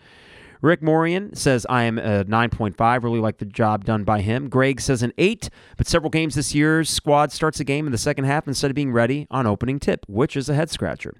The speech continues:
Agree with that. Uh, gosh, is that it? I hope that I didn't miss anybody. I did not, right? Whew. Hey, thank you guys for the feedback today. YouTube chat feed.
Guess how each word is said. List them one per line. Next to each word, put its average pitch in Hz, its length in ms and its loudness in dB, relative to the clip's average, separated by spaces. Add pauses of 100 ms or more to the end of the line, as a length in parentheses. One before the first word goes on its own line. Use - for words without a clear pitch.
(520)
Agree 110 220 2
with 110 120 2
that. 95 220 -2 (760)
Uh, 170 440 4
gosh, 151 640 0
is 104 100 -8
that 147 160 2
it? 156 220 4 (1400)
I 117 140 0
hope 151 300 4
that 127 120 2
I 117 80 2
didn't 117 260 -2
miss 120 220 0
anybody. 117 560 2 (600)
I 117 100 2
did 113 100 0
not, 95 300 -2 (520)
right? 107 280 0 (1000)
Whew. - 300 -6 (420)
Hey, 226 160 4
thank 190 240 -2
you 240 80 -8
guys 226 160 2
for 214 80 -6
the 180 80 -4
feedback 180 340 2
today. 104 220 -2
YouTube 185 560 0
chat 190 380 0
feed. 190 500 2